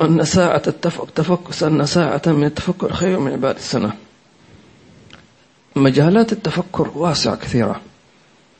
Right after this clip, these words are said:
حوالي يمكن سبع مجالات. فتفكر مثلًا في ذنوبك أيها الإنسان، تفكر في الموت، تفكر في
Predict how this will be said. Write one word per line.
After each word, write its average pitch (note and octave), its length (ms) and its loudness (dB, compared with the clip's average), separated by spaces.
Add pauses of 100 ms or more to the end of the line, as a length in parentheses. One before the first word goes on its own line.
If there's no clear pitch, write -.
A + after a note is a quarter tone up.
(720)
حوالي F#3 420 4
يمكن E3+ 260 -2
سبع G#3 320 0
مجالات. A2+ 560 0 (960)
فتفكر G3 680 0
مثلًا F3+ 460 2
في F#3 460 4 (420)
ذنوبك C#3 520 2
أيها G#3+ 320 6
الإنسان، - 420 -2 (1400)
تفكر G3 680 0 (100)
في - 280 0
الموت، C#3+ 560 0 (1300)
تفكر G#3 600 2
في G3+ 680 2